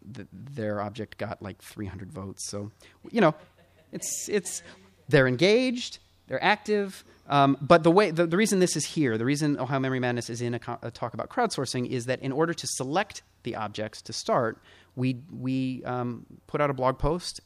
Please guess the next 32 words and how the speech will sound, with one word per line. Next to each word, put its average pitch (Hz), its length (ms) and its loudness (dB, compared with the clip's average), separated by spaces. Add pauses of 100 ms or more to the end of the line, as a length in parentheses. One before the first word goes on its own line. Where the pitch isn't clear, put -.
and 117 380 -6
asked 131 260 -6
people, 131 440 -6 (320)
um, 117 560 -6
both 117 260 -2
in-, 135 220 -2 (140)
individuals 165 680 -2
and 135 180 -4
organizations, 131 720 -4 (240)
to 127 100 -6
suggest 113 600 -2
objects 110 440 -6
to - 120 -12
include. 107 500 -8 (220)
And 107 100 -10
that's 107 160 -10
how 113 140 -10
we 110 100 -10
came 107 240 -6
up 101 140 -8
with 107 140 -10
our 104 100 -6
list 101 240 -8
of 101 100 -12
sixty-four - 540 -10
objects. - 440 -10
So, 98 220 -6 (460)
um, 104 340 -4
it's - 160 -8
another 131 320 2
way, 123 200 0
again, 120 380 -4